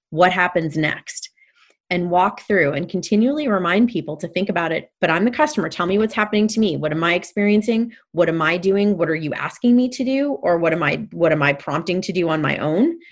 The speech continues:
If I'm working with a service partner, a third party of some kind, what's happening with them? But just keeping going, like, through step by step by step.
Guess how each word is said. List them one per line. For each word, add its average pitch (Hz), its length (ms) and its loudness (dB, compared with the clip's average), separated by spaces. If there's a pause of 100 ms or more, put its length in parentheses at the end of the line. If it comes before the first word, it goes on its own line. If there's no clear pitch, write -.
(280)
If 185 140 0
I'm 156 140 2
working 165 260 -2
with 147 140 -2
a - 60 -16
service 165 340 -2
partner, 233 340 0
a 220 80 2
third 151 260 -2
party 170 360 0
of 220 80 -4
some 233 180 0
kind, 254 320 -2
what's 151 180 -2
happening 147 360 -4
with 147 140 -6
them? 190 340 0 (480)
But 185 120 2
just 185 240 -6
keeping 262 400 0
going, 240 380 2
like, 147 160 -4
through 190 300 2
step - 440 -2
by 151 140 -2
step 202 380 -2
by 208 100 2
step. - 420 -4